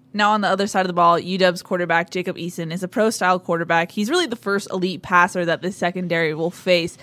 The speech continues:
I know there's never a good time for injuries, but this is essentially the worst week for U S C's secondary to be as banged up as they are. It looks like Chase Williams and Chris Steele will probably get the start there.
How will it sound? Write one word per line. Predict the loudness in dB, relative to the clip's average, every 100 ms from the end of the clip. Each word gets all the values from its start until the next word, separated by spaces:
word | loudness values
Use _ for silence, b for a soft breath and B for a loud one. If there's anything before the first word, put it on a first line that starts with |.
| B
I | 0
know | 2
there's | 0 -2
never | -2 0 -2
a |
good | -2 -6
time | -6 -4 -4 -6
for | -8
injuries, | -6 -4 -4 -2
but | -4 -4
this | -4
is | -2
essentially | -2 0 0
the | 0
worst | 0 -2 -2 -2
week | -2 -2
for | -2
U | 0
S | 0 0
C's | -6 -4
secondary | -4 -2 0 0 -2 B B -4
to |
be | -4 0 2
as | 2 2
banged | 0 0 2
up | 0 0
as | 2 2 2
they | 2 4
are. | 6 6 4 B
It | -2
looks | -2 0
like | -2 -2
Chase | -2 -2 0
Williams | -2 -2 -4
and | -6
Chris | -6 -6
Steele | -2 0 0
will | -2
probably | 0 4 4 4 0
get | -4
the | -6
start | -2 2 2 2
there. | 2 2